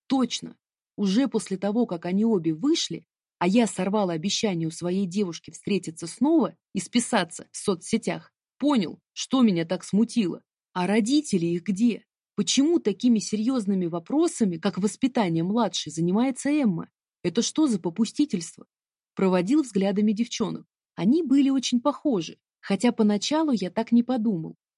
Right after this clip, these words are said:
Как день и ночь. И все же, снова в голову закрались мысли о том,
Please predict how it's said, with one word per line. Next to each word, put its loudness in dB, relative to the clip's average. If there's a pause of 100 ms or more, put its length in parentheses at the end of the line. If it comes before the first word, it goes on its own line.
Как 0
день 4
и 4
ночь. -2 (160)
И -4
все -2
же, -10 (240)
снова 2
в -2
голову 2
закрались -4
мысли 2
о -8
том, -2